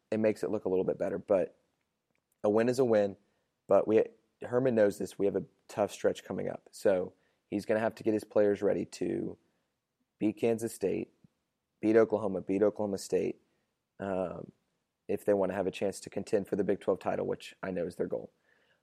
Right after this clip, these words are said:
Um, anyways, we're running out of time, but thanks so much again for joining in to the Thomas Fitch Sports Show.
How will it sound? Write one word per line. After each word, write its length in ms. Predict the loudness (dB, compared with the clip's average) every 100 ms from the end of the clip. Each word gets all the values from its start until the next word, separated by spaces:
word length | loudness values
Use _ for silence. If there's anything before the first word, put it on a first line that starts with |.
| 0
Um, 220 | 2 4
anyways, 420 | 4 4 4 4
we're 100 | 2
running 240 | 4 4 4
out 80 |
of 80 | 2
time, 400 | 2 0 2 0 -6 _ _
but 260 | 4 4 4
thanks 220 | 2 2
so 100 | 0
much 240 | 0 0 0
again 320 | 0 0 -2
for 280 | -6 -4 -2
joining 340 | 0 0 0
in 140 | -2
to 100 | -4
the 120 | -6 -6
Thomas 320 | -4 -6 -4
Fitch 160 | -6
Sports 260 | -2 -2 0
Show. 260 | 0 0